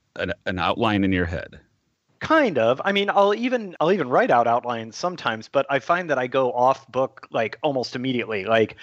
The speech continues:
Speaker 2: I'll come up with, "Okay, this is gonna happen, this is gonna happen, this is gonna happen, and I've got these twelve steps that are gonna happen."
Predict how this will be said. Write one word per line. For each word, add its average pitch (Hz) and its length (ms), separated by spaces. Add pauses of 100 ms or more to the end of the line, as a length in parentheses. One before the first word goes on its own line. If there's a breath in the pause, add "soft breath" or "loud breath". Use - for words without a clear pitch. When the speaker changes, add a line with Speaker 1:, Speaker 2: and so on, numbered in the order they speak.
(260 loud breath)
Speaker 2:
I'll 139 100
come 180 160
up 160 100
with, 147 140
"Okay, 127 280
this 131 160
is - 40
gonna 147 160
happen, 139 240
this 127 140
is - 40
gonna 127 160
happen, 123 240
this 117 140
is - 20
gonna 117 160
happen, 117 220
and 110 80
I've 110 100
got 117 140
these 120 160
twelve 123 260
steps - 320
that 117 80
are 110 60
gonna 104 160
happen." 98 320